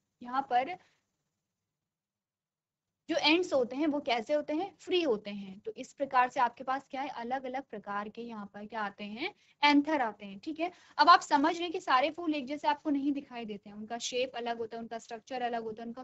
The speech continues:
color अलग होता है। तो यहाँ पर आप देख रहे हैं कि अलग-अलग parts यहाँ पर क्या होते हैं, Difference यहाँ पर पाया जाता है।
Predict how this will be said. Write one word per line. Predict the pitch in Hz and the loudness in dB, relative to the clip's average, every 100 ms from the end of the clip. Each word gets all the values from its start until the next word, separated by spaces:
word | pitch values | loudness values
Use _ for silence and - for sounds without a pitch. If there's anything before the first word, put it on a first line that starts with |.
| - | -8
color | 226 247 302 | -4 0 2
अलग | 262 247 226 | 2 2 0
होता | 214 220 | -4 -4
है। | 226 247 339 - - _ - | -8 -8 -10 -14 -20 _ -10
तो | |
यहाँ | 254 240 240 | 0 2 6
पर | 254 | 6
आप | 254 | 6
देख | 220 226 285 | 4 2 2
रहे | |
हैं | 277 | -4
कि | 285 | -2
अलग-अलग | 240 247 262 277 | 2 4 2 -2
parts | - 226 226 - | 0 2 2 -2
यहाँ | 226 240 | -6 -6
पर | |
क्या | 247 262 | -4 -2
होते | 226 226 | -2 -4
हैं, | 262 370 320 | -4 -2 -2
Difference | 254 - 247 247 | -6 -8 -8 -4
यहाँ | 226 | -4
पर | 214 302 415 _ _ - | 0 2 2 _ _ 4
पाया | 262 247 | 6 6
जाता | 220 190 196 | 2 -6 -10
है। | 202 196 - - | -14 -16 -18 -20